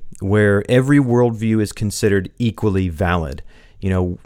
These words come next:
where one way of believing and one way of thinking is just as good as another. And it's generally frowned upon, you know, viewed as arrogant or narrow-minded to suggest that there's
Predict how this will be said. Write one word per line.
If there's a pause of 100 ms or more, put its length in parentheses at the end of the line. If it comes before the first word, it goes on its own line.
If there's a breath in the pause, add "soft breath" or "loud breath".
(160)
where
one
way
of
believing
and
one
way
of
thinking
is
just
as
good
as
another. (440 loud breath)
And
it's (220)
generally
frowned
upon,
you
know,
viewed
as
arrogant
or
narrow-minded
to
suggest
that
there's